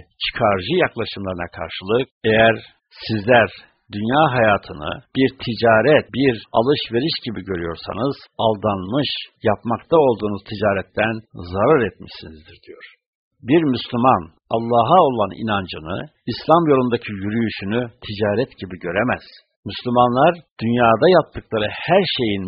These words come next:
mislini Allah'tan alacağına inanarak yaşamış olsaydı bu onun ticareti olurdu. Eğer böyle bir ticari anlayışla İslam'ı yaşamış olsalardı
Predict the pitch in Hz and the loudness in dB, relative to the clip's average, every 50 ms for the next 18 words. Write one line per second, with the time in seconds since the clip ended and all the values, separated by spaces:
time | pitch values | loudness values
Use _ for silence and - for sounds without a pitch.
0 | 101 123 117 - - - 104 101 107 127 165 190 185 - - 113 113 113 113 107 | -4 -4 -4 -4 -6 -8 -6 -4 0 0 0 0 -2 -2 -2 0 0 0 -2 -2
1 | 101 - - 180 180 - - 123 120 110 101 98 107 104 107 110 107 - - 117 | -2 2 2 2 2 2 2 0 2 0 0 0 0 0 0 -2 -2 -4 -4 -4
2 | 110 110 107 107 101 98 92 - - 92 - - 110 98 98 90 - 90 90 87 | -2 -2 0 2 2 0 0 -2 -6 -10 -8 -8 -8 -8 -8 -10 -10 -10 -10 -10
3 | - - 175 180 190 180 135 131 143 151 165 - _ - 101 135 - - 123 123 | -2 4 6 8 8 8 6 4 4 4 2 0 _ -2 -2 0 2 2 2 2
4 | 135 127 107 - - - 101 95 101 95 95 92 87 - - 185 170 120 87 80 | 2 0 -2 -4 -8 -12 -6 -2 0 0 0 0 -2 0 2 2 2 2 0 -4
5 | 78 - - - - _ _ _ - 113 113 127 131 120 98 - - 110 104 101 | -12 -16 -20 -20 -20 _ _ _ -2 2 4 6 6 6 4 0 -4 -6 -2 0
6 | 104 117 139 156 202 180 - - - 120 104 110 117 110 104 113 160 190 175 151 | 0 0 2 4 4 4 4 2 -4 -6 0 2 4 4 4 4 4 4 4 4
7 | 135 123 113 95 - - - 92 69 53 - - - 123 - - - 120 110 110 | 2 0 0 -2 -4 -6 -4 -4 -4 -4 -6 -10 -14 -12 -12 -8 -4 -2 -2 0
8 | 139 185 175 147 127 - - 104 98 95 - - - 92 98 - - 98 95 92 | 0 -2 -2 -2 -2 -2 -4 -6 -8 -8 -10 -8 -8 -6 -6 -6 -6 -4 -2 -2
9 | 85 87 95 120 135 | -2 -2 -2 -2 -2